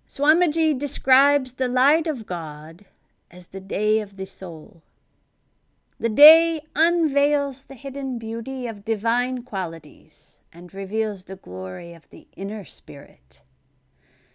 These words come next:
And there is also the mystery of the night. Night as the darkness of ego, wherein finite concepts and negative thoughts hide the perception of soul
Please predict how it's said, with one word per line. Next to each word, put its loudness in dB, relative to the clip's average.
And -4
there 4
is 2
also 0
the 2
mystery -4
of -12
the 0
night. -6
Night 4
as 0
the 2
darkness 0
of -4
ego, -6
wherein -6
finite -6
concepts -12
and -6
negative -4
thoughts -6
hide -8
the -18
perception -10
of -10
soul -12